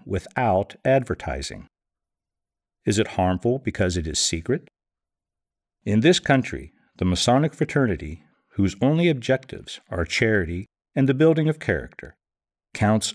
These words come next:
approximately four million men in its membership. It is difficult to conceive how such a number, proudly asserting their affiliation,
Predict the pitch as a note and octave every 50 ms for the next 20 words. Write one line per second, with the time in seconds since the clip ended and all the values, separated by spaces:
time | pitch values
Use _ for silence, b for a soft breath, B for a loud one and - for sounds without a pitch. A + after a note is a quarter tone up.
0 | - - - - - C#3+ D3+ D3 D3 - - - - - D#2+ D#2+ E2 F#2 A2+ -
1 | - - - - - - A#2 A#2+ C3 C#3 C#3 C3+ C3+ C3+ C#3 C#3 C3+ C#3 C3+ B2
2 | G2+ E2+ D#2+ E2 F2+ G#2 - - A#2 A#2 A#2 - - D3 C#3 C#3+ C#3 B2+ G2+ -
3 | - - - - _ _ _ _ _ _ _ _ _ _ _ _ _ _ _ _
4 | _ _ - - E3+ F3 E3 F3 A3 G3+ - D#3+ - - G2 F#2 - - - -
5 | - E2+ - - - A#2+ G2 D2+ C2+ - - F#2 F2 - - C3 B2 - - D3
6 | C#3 B2+ F#2 C#2 C#2 D#2 D#2+ - _ _ _ _ _ _ _ - - E2+ E2+ F#2+
7 | G#2 A2 B2+ C#3+ C3+ - - D#3 D3 C3 A2+ G2+ F#2+ F#2+ F#2 F2 - - - A#2
8 | G#2 G2 F#2+ G2 G#2 A#2+ A#2+ - - G#2+ - -